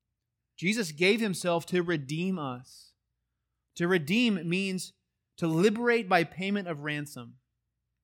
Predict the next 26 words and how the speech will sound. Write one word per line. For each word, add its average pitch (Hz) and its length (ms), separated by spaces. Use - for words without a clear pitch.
You 165 80
guys 196 180
have 175 100
probably 190 300
seen 196 240
ransom 165 420
movies 131 360
where 135 80
somebody 156 320
is 147 80
taken 160 320
captive 160 440
by 139 140
kidnappers 143 600
and 139 120
then 139 100
they're, 139 200
they're 147 180
offered 143 420
a 143 60
price - 680
to 151 100
pay 170 220
for 165 120
their 151 100
freedom. 135 500